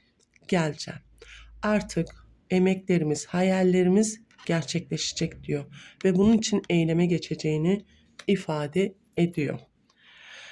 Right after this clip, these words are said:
Ve bakın arkadaşlar, güneş kartı her zaman bize nedir?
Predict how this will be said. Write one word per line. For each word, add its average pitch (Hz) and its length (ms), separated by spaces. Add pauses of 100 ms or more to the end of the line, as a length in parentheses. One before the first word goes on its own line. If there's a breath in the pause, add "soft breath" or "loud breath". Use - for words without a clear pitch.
(260 loud breath)
Ve 220 180
bakın 240 320
arkadaşlar, 185 680 (160)
güneş 233 320
kartı 170 440
her 247 320
zaman 196 420
bize 196 300 (500 loud breath)
nedir? 226 400